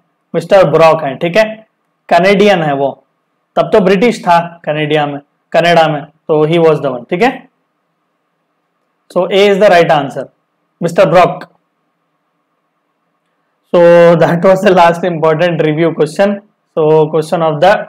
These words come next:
day मैं आपको दे दूंगा, ठीक है? करंट डायरेक्टर जनरल जो वर्ल्ड हेल्थ ऑर्गेनाइजेशन के हैं, डॉक्टर टेड्रोस, ये हमारे तुलसी भाई, वो किस कंट्री के हैं बच्चों?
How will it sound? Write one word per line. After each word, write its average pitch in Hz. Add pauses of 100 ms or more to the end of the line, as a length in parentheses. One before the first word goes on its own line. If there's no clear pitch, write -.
(140)
day 156
मैं 160
आपको 170
दे 156
दूंगा, 135
ठीक 165
है? 226 (840)
करंट 220
डायरेक्टर 202
जनरल 175
जो 160
वर्ल्ड 170
हेल्थ 175
ऑर्गेनाइजेशन 156
के 160
हैं, 147
डॉक्टर 147
टेड्रोस, 170
ये 156
हमारे 160
तुलसी 165
भाई, 156
वो -
किस 254
कंट्री 185
के 233
हैं 175
बच्चों? 135